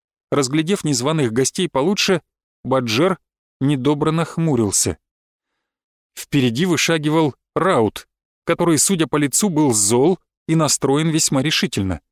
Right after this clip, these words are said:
Два его друга, которых кузнец несколько раз видел, но так и не удосужился запомнить имена, выглядели довольно хмуро и раздраженно, словно сын владыки оторвал их от какого-то важного дела, и им совершенно не хотелось тащиться сюда, да еще и в дождь.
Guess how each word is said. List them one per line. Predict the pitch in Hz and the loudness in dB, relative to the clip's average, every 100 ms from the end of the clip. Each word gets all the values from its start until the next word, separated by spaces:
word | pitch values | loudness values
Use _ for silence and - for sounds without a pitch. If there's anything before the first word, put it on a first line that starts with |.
| _ _ _ _ _ - | _ _ _ _ _ -10
Два | 131 113 127 | -4 0 2
его | 113 120 | 2 0
друга, | 127 202 135 | 0 0 0
которых | 139 131 156 - | -2 0 0 0
кузнец | 147 131 165 - | -2 0 -2 -2
несколько | 147 156 - 139 151 | -2 -2 -2 -2 0
раз | 151 - | 0 -2
видел, | 151 160 147 | -2 0 2
но | 131 147 131 | 2 0 0
так | 165 - | -2 0
и | |
не | 151 | 0
удосужился | 156 156 - 190 147 139 143 | 2 0 0 0 0 -2 -2
запомнить | 131 - 156 151 131 | -2 -2 -2 -2 -2
имена, | 139 139 170 196 _ _ _ _ - | 0 0 0 -2 _ _ _ _ -10
выглядели | 135 196 185 165 165 | -2 0 0 -2 -2
довольно | 151 156 165 151 147 | 0 0 2 0 -2
хмуро | - 139 196 185 - | -2 0 2 0 0
и | 151 | 0
раздраженно, | 165 131 143 170 156 185 110 98 87 _ _ _ - | 0 0 0 0 0 0 0 0 -4 _ _ _ -6
словно | 151 139 131 | -2 0 0
сын | 135 196 165 | 0 0 0
владыки | 127 143 196 185 | 0 0 -2 -2
оторвал | 151 143 143 175 175 | -2 0 0 2 0
их | - | 0
от | 143 | -2
какого-то | 160 170 151 - | -2 0 -2 0
важного | 143 156 127 143 | 0 0 0 0
дела, | 139 185 185 135 - | 0 0 2 0 -2
и | 156 165 | -4 0
им | 165 | 0
совершенно | - 160 160 - 202 | 0 -2 -2 0 2
не | 196 | 2
хотелось | 185 196 - 170 135 | 0 -2 -2 0 0
тащиться | - 143 - 214 - | -2 -2 -2 -2 -2
сюда, | - 131 117 | -2 0 0
да | 127 | 0
еще | 139 185 | -2 -4
и | 175 | -4
в | 139 | -2
дождь. | 120 107 - | 0 0 -2